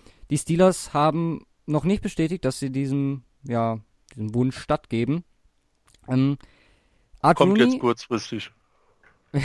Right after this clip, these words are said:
Speaker 1: Genau.
Speaker 2: Denk ich mal.
Speaker 1: Ja.
Speaker 2: Die, äh, Entscheidung.
Speaker 1: Es gab das Gerücht, dass, äh, Antonio Brown sich erst nicht mit Art Rooney, der wohl, äh, auch aktuell in Miami weilt, ähm, treffen wollte.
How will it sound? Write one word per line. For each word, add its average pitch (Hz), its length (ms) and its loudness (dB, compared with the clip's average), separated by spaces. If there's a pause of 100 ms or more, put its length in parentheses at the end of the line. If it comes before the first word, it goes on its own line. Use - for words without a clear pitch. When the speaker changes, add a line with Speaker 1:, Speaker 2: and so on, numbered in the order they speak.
(140)
Speaker 1:
Genau. - 420 -6
Speaker 2:
Denk 123 220 2
ich 117 140 -6
mal. 113 220 2 (520)
Speaker 1:
Ja. 147 320 6
Speaker 2:
Die, - 100 -8
äh, 110 120 2
Entscheidung. 113 540 0 (920)
Speaker 1:
Es 147 400 -6 (120)
gab 165 260 0
das 185 200 -4
Gerücht, 175 340 -4
dass, 170 240 -6
äh, - 100 -10
Antonio 151 540 -4
Brown 147 380 -2
sich 147 180 -8
erst 139 280 -6
nicht 160 240 -8
mit 151 220 -8
Art 139 220 -4
Rooney, 165 300 -4
der 143 200 -4
wohl, 139 380 -4
äh, - 60 -10
auch 135 500 -4
aktuell 135 420 -6
in 135 240 -4 (440)
Miami 139 460 0
weilt, 143 480 -2
ähm, 139 480 -6
treffen 160 340 -4
wollte. 175 400 -2